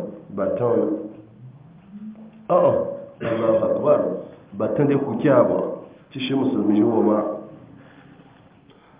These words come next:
Ngo te ga yin doro de sababi, e ka kun ene mai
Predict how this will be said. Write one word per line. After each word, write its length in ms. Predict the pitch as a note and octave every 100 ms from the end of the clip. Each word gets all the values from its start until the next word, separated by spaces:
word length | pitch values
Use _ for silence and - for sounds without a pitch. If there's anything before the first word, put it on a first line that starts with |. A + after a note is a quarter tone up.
| - - _ _ _ _ -
Ngo 200 | C#3+ D#3
te 140 | D3+ C3+
ga 80 | D3
yin 200 | D3 C3+
doro 180 | C#3 -
de 180 | C3 B2+
sababi, 600 | D3 B2 G#2+ A2+ - -
e 140 | B2 B2
ka 320 | E3 D#3+ D3+ -
kun 120 | D3+
ene 140 | D3
mai 200 | D3 C#3